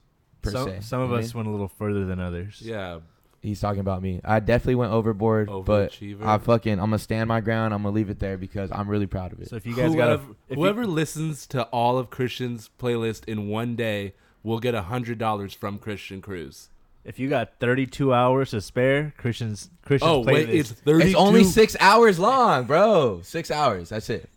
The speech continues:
Speaker 1: Five hours and fifty-seven minutes.
Speaker 2: So far.
Speaker 1: To be exact. No, I'm not. I'm
Speaker 2: So
Speaker 1: done
Speaker 2: far.
Speaker 1: with it.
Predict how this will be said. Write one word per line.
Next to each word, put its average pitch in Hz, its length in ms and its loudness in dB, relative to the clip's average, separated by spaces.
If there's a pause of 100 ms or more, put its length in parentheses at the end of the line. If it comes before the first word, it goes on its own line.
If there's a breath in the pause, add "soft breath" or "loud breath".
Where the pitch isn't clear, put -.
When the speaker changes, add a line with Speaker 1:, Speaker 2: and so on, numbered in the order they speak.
(100)
Speaker 1:
Five 156 180 4
hours 160 300 2
and 127 100 -4
fifty-seven 139 540 -4
minutes. 110 340 -6
Speaker 2:
So 117 220 6
far. 107 260 4
Speaker 1:
To 87 60 2
be - 40 -2
exact. 95 360 -8 (160)
No, 131 140 2
I'm 123 120 0
not. 139 200 0 (140)
I'm 127 120 -2
Speaker 2:
So 120 80 2
Speaker 1:
done 131 160 2
Speaker 2:
far. 95 100 0
Speaker 1:
with 101 80 -6
it. 98 180 -8